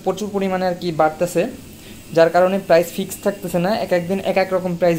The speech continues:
হচ্ছে। এর জন্য ওই রাজীব অটোতে কন্ট্যাক্ট করলে তারা রা-, রানিং যে প্রাইসটা আছে সেই প্রাইসটা আপনাকে জানাই দিবে এবং আপনি ওইখানে ওদের কাছে অর্ডার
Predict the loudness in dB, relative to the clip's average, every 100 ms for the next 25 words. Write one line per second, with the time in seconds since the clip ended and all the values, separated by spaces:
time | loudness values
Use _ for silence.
0 | 0 -4 -8 -8 -12 -20 -20 -20 -20 -14
1 | -6 -4 -2 0 -2 0 -2 -2 -6 -12
2 | -20 -4 2 4 4 2 2 0 0 0
3 | 0 0 0 2 4 4 4 0 -6 -2
4 | 4 4 4 0 0 0 0 2 2 2
5 | 0 -2 -4 -4 -2 -2 -2 -4 -2 -2
6 | 0 0 0 -2 -4 -10 -18 -6 2 4
7 | 4 2 0 0 -2 -2 -2 0 0 0